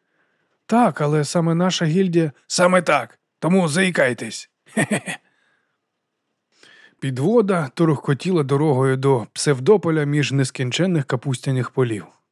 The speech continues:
«Я, знаєте, вже бував на гастролях», сказав Толос, «коли грав з Хропоном, Хропонбратством і його мідними телепнями.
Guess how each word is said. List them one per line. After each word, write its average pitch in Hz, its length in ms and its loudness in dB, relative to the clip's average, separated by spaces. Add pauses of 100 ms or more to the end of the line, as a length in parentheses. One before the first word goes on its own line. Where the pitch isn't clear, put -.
(1000)
«Я, - 240 2
знаєте, 165 440 0
вже 160 240 -2
бував 175 340 2
на 156 120 -2
гастролях», 143 680 -4 (140)
сказав 123 400 0
Толос, 117 440 -4 (340)
«коли 170 260 4
грав 143 440 0
з - 80 -10
Хропоном, 151 520 0
Хропонбратством 147 960 -2 (340)
і 160 80 -4
його 160 340 2
мідними 151 500 0
телепнями. 120 600 -2